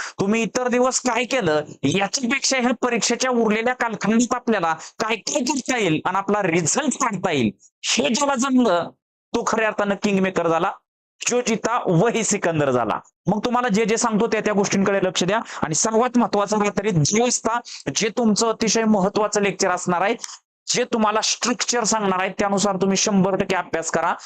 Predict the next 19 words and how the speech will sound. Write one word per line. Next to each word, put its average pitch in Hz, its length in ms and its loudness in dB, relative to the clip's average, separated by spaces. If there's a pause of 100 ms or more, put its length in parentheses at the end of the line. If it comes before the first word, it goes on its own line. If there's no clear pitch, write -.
(180)
तुमचा 185 240 0
सोपा 214 380 -2
घटक 185 220 0
कोणता, 170 460 -2
मध्यम 180 440 0
घटक 208 180 0
कोणता, 180 420 0 (120)
जास्त 214 300 -4
अवघड 220 300 2
कोणता, 165 420 -2 (760)
ह्या 226 120 0
सगळ्याच्या 247 600 2
सगळ्या 247 280 0
घटकांचं 226 600 0
तुम्हाला 220 280 0
डिटेल 220 420 -2
विश्लेषण 208 520 2
दिलं 180 180 2
जाईल, 175 200 0